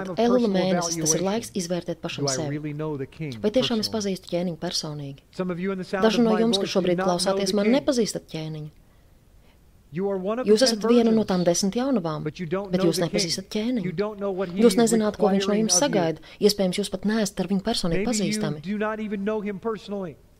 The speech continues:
Speaker 1: Some of you know him loosely,
Speaker 2: Daži no jums pazīstat
Speaker 1: like you
Speaker 2: viņu
Speaker 1: know an
Speaker 2: virspusēji,
Speaker 1: acquaintance at work, but
Speaker 2: tā
Speaker 1: do you
Speaker 2: kā
Speaker 1: know
Speaker 2: jūs
Speaker 1: what's their
Speaker 2: pazīstat,
Speaker 1: favorite color?
Speaker 2: piemēram, kādu no kolēģiem.
Speaker 1: Do you know what Yahweh's
Speaker 2: Bet vai jūs
Speaker 1: favorite color
Speaker 2: zinat
Speaker 1: is?
Speaker 2: viņu
Speaker 1: Because he
Speaker 2: mīļāko
Speaker 1: has one.
Speaker 2: krāsu?
Speaker 1: It's crazy
Speaker 2: Vai
Speaker 1: to
Speaker 2: jūs
Speaker 1: sound.
Speaker 2: zināt, kāda ir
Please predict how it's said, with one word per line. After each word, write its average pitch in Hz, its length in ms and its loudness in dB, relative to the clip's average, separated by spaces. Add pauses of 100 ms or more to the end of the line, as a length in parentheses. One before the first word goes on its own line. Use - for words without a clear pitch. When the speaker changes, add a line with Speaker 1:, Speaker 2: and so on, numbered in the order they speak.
(1300)
Speaker 1:
Some 175 200 -6
of 165 80 -6
you 175 80 -4
know 175 160 -4
him 180 200 -4
loosely, 196 180 -4
Speaker 2:
Daži 196 240 6
no 180 80 2
jums 185 180 0
pazīstat 180 360 0
Speaker 1:
like 160 100 -4
you 190 60 2
Speaker 2:
viņu 190 80 4
Speaker 1:
know 208 100 2
an 180 80 -2
Speaker 2:
virspusēji, 170 400 0
Speaker 1:
acquaintance 165 200 -10
at 175 140 -10
work, 196 220 -4
but 170 100 -4
Speaker 2:
tā 196 100 4
Speaker 1:
do 180 40 0
you 170 80 -4
Speaker 2:
kā 202 80 4
Speaker 1:
know 196 80 4
Speaker 2:
jūs - 80 -2
Speaker 1:
what's - 0 -
their 185 140 2
Speaker 2:
pazīstat, 180 260 2
Speaker 1:
favorite - 40 -10
color? 196 260 4
Speaker 2:
piemēram, 185 160 0
kādu 170 260 2
no 175 100 0
kolēģiem. 202 560 -2 (1200)
Speaker 1:
Do 180 80 -8
you 190 60 -2
know 208 140 -2
what 208 120 -2
Yahweh's 202 220 -2
Speaker 2:
Bet 196 140 4
vai 208 100 4
jūs 196 240 4
Speaker 1:
favorite - 0 -
color 226 220 6
Speaker 2:
zinat - 0 -
Speaker 1:
is? - 60 -2
Speaker 2:
viņu 165 140 0
Speaker 1:
Because 175 60 0
he - 0 -
Speaker 2:
mīļāko 170 280 0
Speaker 1:
has - 20 -4
one. 170 80 -2
Speaker 2:
krāsu? 160 460 0 (360)
Speaker 1:
It's - 80 -20
crazy 151 300 -6
Speaker 2:
Vai 180 100 4
Speaker 1:
to 196 60 6
Speaker 2:
jūs 180 100 4
Speaker 1:
sound. 165 120 4 (120)
Speaker 2:
zināt, 208 160 2
kāda 180 240 2
ir - 20 -2